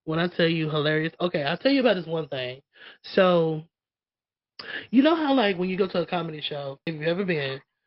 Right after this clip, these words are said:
there's always, like, this one person that you, you've paid this money to see this comedian speak and, and, and make you laugh.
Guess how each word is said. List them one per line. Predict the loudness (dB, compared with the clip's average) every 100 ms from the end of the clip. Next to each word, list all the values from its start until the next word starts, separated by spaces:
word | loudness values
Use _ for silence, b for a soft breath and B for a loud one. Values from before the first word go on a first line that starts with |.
| _ _ -2
there's | 0
always, | 2 4 4 4
like, | 2
this | 2 -6
one | -4 -2 0
person | -2 0 0 0 -4 -6
that | -4 -6 -8 _ _ _
you, | 6 8
you've | 8 6
paid | 6 2 2
this | 0 -2
money | 0 0 0
to | -4
see | -8 -4
this | -2 -2 -4 _ _ 0
comedian | 2 4 2 0 -2 -6
speak | 0 0 0 _ _ _ _ _ _ _ -8
and, | -6
and, | -6 -6
and | -6 0
make | -2 0
you | 0
laugh. | 0 -4 -10